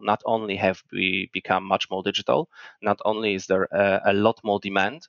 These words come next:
for those services, but also the technology is at, at the point where the capabilities and the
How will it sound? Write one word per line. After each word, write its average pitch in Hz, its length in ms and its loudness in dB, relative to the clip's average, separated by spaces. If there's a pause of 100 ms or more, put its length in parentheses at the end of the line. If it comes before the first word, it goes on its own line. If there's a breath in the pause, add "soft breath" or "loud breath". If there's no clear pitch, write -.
for 101 100 -4
those 98 180 -6
services, 107 420 0
but - 160 -6
also 101 200 -2
the 95 140 -6
technology 98 640 -2 (240 soft breath)
is - 80 -10
at, 85 400 -6
at - 80 -4
the - 80 -14
point 98 320 -2
where 95 220 -2
the 90 280 -2
capabilities 104 760 -2
and 98 120 -8
the 95 240 -2